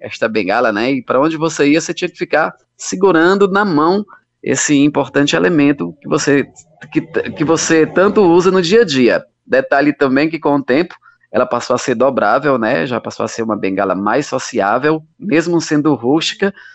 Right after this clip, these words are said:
E depois ela passou a ser uma bengala feita de alumínio, já fininha, agora dobrável e perfeitamente adaptável ao bolso.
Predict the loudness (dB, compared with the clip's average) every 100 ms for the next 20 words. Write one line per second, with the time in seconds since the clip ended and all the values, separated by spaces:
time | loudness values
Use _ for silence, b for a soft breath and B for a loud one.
0 | B B _ 0 4 2 2 0 0 2
1 | 4 2 2 0 0 -2 -2 -2 2 4
2 | 4 2 2 2 2 2 2 2 2 0
3 | -4 -2 2 2 2 0 0 0 0 2
4 | 2 2 0 -2 -4 -8 -2 0 0 2
5 | 2 0 -2 _ _ _ -4 2 2 2
6 | 0 2 2 2 2 2 2 -2 -4 -8
7 | -16 _ _ _ -2 -2 0 0 2 0
8 | 0 0 0 0 -2 -2 0 2 2 2
9 | 2 2 2 0 -2